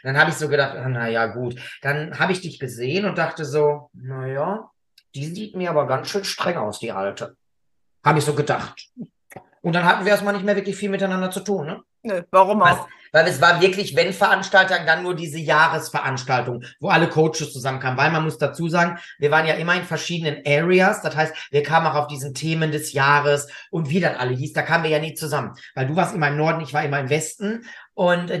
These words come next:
Speaker 1: dann kam aber dieses eine Treffen, zweitausendneunzehn war das, ne? Ja,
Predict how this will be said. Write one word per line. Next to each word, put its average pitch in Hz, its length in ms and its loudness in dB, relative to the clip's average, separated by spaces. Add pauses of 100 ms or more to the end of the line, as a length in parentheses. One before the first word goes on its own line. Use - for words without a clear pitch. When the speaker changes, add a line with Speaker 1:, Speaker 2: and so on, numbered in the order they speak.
Speaker 1:
dann 196 300 4
kam 185 380 4
aber 170 440 0
dieses 180 500 -8
eine 165 400 2
Treffen, 170 540 -4
zweitausendneunzehn 147 1200 0
war 104 160 -4
das, 98 180 -12
ne? 220 260 -2 (500)
Ja, 147 120 -2